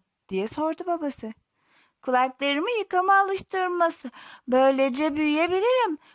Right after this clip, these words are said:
ve bobtaillere gidip kendi başıma kalabilirim," dedi Hopscotch. "Bu güzel," dedi babası. "Bu harika."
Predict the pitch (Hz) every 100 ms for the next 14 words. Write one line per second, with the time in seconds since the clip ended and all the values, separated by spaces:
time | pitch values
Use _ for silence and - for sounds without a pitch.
0 | - 247 233 254 254 - 269 262 247 254
1 | 269 247 226 285 - - 247 233 226 262
2 | 277 254 - 220 202 240 - 294 294 359
3 | 392 453 508 539 494 415 311 277 277 269
4 | - 269 247 240 _ _ _ _ _ 190
5 | 262 233 202 190 226 294 349 349 277 254
6 | 247 220 208 208 - 190 - _ _ _
7 | 208 349 381 359 370 381 392 392 466